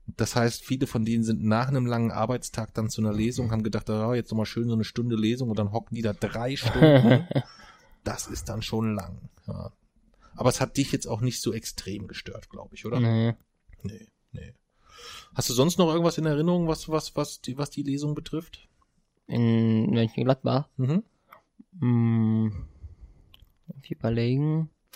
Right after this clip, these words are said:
Speaker 2: Haben wir, war es,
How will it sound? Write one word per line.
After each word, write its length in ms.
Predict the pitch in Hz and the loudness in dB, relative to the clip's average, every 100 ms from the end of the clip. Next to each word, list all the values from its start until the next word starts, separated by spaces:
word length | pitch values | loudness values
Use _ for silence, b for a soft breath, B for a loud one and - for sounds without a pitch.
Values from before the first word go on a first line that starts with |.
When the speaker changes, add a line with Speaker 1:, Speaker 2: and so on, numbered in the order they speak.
| - _ _ _ _ _ _ _ _ _ _ _ _ _ _ _ _ _ _ _ _ _ - - _ _ _ _ _ _ _ _ - | -20 _ _ _ _ _ _ _ _ _ _ _ _ _ _ _ _ _ _ _ _ _ -20 -20 _ _ _ _ _ _ _ _ -10
Speaker 2:
Haben 220 | - 131 143 | 0 4 8
wir, 80 | |
war 160 | 131 143 | 10 10
es, 120 | 151 | 8